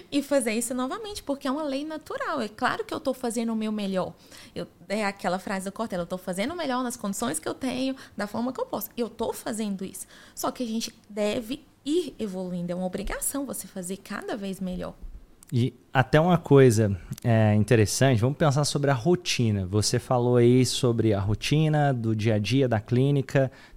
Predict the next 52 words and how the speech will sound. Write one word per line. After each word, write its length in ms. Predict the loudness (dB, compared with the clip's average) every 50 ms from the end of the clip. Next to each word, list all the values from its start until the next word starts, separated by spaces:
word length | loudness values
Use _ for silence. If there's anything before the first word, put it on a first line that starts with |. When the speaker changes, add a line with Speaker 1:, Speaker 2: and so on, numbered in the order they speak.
| -4 4 8
Speaker 2:
ter 220 | 8 10 10 10
um 160 | 8 6 6
número 500 | 4 6 6 8 8 8 8 8 8 6
de 140 | 6 4 2
pacientes 800 | 2 2 2 2 2 2 2 4 4 4 4 2 2 0 -2 -2
pra 160 | -2 -2 -4
ter 180 | -2 0 2 2
uma 120 | 4 4 4
lista 240 | 2 2 0 0
de 80 | -2 -2
espera. 320 | -4 -2 0 2 4 4
Eu 60 | 4 2
vou 340 | 2 2 2 2 2 0
abrir 380 | 0 0 -2 2 4 6 6 6
um 80 | 6 6
pouquinho 360 | 4 4 2 2 2 0 2
do, 120 | 2 2 2 0 -2
do 180 | -2 -2 -2 0
meu. 460 | 2 2 4 6 8 8 8 6 4 0 -4 -18 -20 -20 -20 -6 0 4
Eu 60 | 6
lembro 200 | 6 6 6 4
que 120 | 4 6
lá 200 | 6 8 8 8 6
atrás, 760 | 6 4 6 6 6 8 6 6 4 4 2 -2 -4 -6 -8 -12 -8 -2
bem 360 | 2 4 6 6 6 4 4
quando 200 | 2 0 0 -2
eu 80 | -2
comecei, 340 | 0 0 0 0 2 2 4 4
eu 60 | 4
atendi 320 | 4 4 0 0 0 0
um 20 | 0
monte 200 | 0 0 0 0
de 80 | 0
gente 100 | 0 -2
de 80 | 0 2
graça 560 | 4 6 6 6 4 2 0 -2 -2 -4 -6 -8
e 180 | -6 -2 2 4
era 400 | 6 6 8 8 8 6 6 4 0 -4 -10 -12 -8 -2 2
do 80 | 4
jeito 220 | 6 6 6 6 6
que 60 | 6
dá, 180 | 8 8 8
todo 220 | 8 6 6 6 6
mundo 160 | 6 4 4
que 100 | 4 4
queria 300 | 6 8 8 8 8 8
ser 140 | 6 6 6
atendido. 680 | 6 6 6 6 6 4 4 8 8 10 10 8 6 4 2 0 -4 -4 0 4
Parecia 340 | 6 8 8 8 8 6 4
que 80 | 6
eu 80 | 6 6
mais, 520 | 6 6 6 6 4 2 0 -2 -4 -8